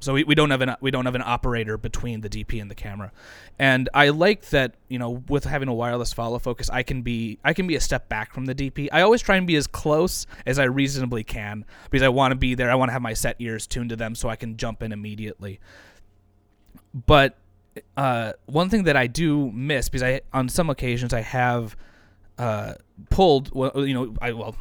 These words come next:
<laughs> on some very rare occasions I pull off the barrel if I have to, but also using a manual follow focus, and I kind of miss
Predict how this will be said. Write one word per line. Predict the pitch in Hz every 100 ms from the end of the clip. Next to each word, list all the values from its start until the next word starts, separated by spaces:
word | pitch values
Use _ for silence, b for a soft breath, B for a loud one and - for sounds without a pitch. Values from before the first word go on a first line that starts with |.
| -
<laughs> | 143
on | 156
some | 160 135
very | 135 156
rare | 139 127
occasions | 135 131 131
I | 113
pull | - 147 123
off | 107
the | 113
barrel | 127 117 107 104
if | 117
I | 107
have | 123 -
to, | 107 104 B B B
but | 139 147
also | 139 147
using | 127 131 117 127
a |
manual | 156 175 135
follow | 120 120 117
focus, | 117 110 113
and | 120
I |
kind | - 214 185
of | 120
miss | 110 120 156 - -